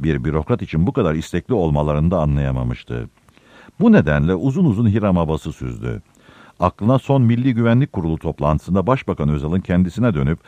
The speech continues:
"Alın bir güzel ye-, yetiştirin, çalıştırın." sözlerini anımsadı. Hiram Abbas'ın dört kademe birden atlayarak mit müsteşar yardımcılığına gelmesi teşkilatta tepkilere neden oldu.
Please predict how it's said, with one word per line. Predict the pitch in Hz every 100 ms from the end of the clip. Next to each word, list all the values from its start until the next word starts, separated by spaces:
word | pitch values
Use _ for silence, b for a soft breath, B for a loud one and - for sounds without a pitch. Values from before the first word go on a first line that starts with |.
| B B
"Alın | - 156 190 156
bir | 120
güzel | 123 123 127
ye-, | 123 -
yetiştirin, | 110 - 113 - 85
çalıştırın." | - 104 113 - 117
sözlerini | 76 73 65 67 64
anımsadı. | 62 64 - 62 57 58 - b b b b b b b b b -
Hiram | 160 214
Abbas'ın | 185 71 69 90 85
dört | 175 -
kademe | 87 76 71
birden | 67 69 71
atlayarak | 71 71 67 67 64 82 - B B
mit | 123 175
müsteşar | - 131 - 127 147
yardımcılığına | 135 71 64 71 69 69 69 69
gelmesi | 69 90 78 67 104
teşkilatta | 110 104 104 85 69 92
tepkilere | - 76 - 73 69
neden | 67 62 62
oldu. | 60 58 60